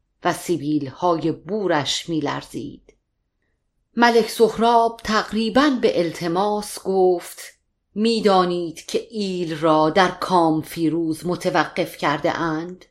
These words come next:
می‌دانید که اجازه ییلاق نداده اند؟ دور و برمان همه اش توپ و تفنگ خودی هاست.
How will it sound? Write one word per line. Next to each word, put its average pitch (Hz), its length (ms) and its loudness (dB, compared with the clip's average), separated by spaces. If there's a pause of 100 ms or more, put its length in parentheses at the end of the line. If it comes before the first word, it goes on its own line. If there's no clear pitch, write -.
(580)
می‌دانید 202 760 4
که - 200 -2 (120)
اجازه 190 420 6
ییلاق 175 880 4
نداده 180 600 0
اند؟ 165 500 -4 (640)
دور 196 260 8
و 185 100 8
برمان 185 680 2 (320)
همه 233 280 2
اش 220 280 2
توپ - 360 -6
و 185 60 2
تفنگ 190 580 -2
خودی 156 360 -2
هاست. 160 680 -4